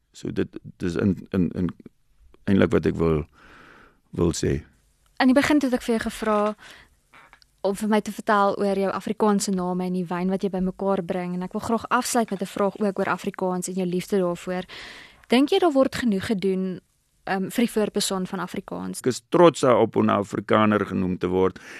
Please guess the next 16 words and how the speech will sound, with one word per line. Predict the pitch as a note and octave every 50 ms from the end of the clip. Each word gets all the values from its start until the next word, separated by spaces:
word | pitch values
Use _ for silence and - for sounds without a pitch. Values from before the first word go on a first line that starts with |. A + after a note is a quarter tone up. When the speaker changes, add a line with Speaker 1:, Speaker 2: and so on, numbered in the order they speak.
| - - -
Speaker 1:
en | - B2 C#3+
ek | D3 C3 - -
ondersteun | - D#3 D3 D3 D3+ D3 C#3 - - - - - F#3 F#3+ F#3 F3 D#3+ C#3
baie, | C3 C3 C3+ C#3 C3+ C3+ - - - - _ _
eh, | - A#2 A2+ A2+ A#2 A2+ A2+ G#2+ - -
Afrikaanse | - B2 A2+ - B2+ A#2+ - - B2+ B2 B2+ B2 A2+ A2+ A#2+ A2 -
inisiatiewe. | - A#2+ A#2 A2+ G2+ - A2+ A2+ G2+ - - A#2+ A#2 A2 A2+ G2+ F2+
Ek | B2+ B2 C3
was | C#3+ C#3 A#2+
nou, | A2 A2+ A2+ B2+ B2+ B2 A2 - _ _ _ _ -
ek | - F2+ - - -
het, | - B2 A2 - - -
ek | B2+ C3+ C3
wonder | D3 E3+ G3+ A#3+ C4 B3
hoeveel | G3+ D#3+ D#3 C#3 E3+ F#3 E3
Pretoriaaners, | - E3+ D#3 C#3+ - - C#3+ C#3 C3 C3 A2+ G#2 G2+ G#2 G#2+ A2 G#2+ F#2+ F2 - - - -